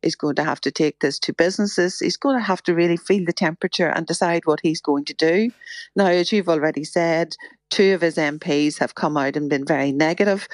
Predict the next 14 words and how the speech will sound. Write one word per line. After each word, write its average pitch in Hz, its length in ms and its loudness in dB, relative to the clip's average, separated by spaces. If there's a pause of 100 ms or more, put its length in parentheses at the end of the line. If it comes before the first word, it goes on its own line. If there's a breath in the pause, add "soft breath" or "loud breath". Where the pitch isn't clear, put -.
(220 loud breath)
but - 120 2
we 302 100 2
shouldn't 349 360 0
be 220 100 2
surprised 165 680 0
by 185 100 2
that. 165 340 0
We 180 80 -8
shouldn't 277 240 0
at 160 80 2
all 156 260 4
be 190 200 -4
surprised 147 760 -2
by 139 340 0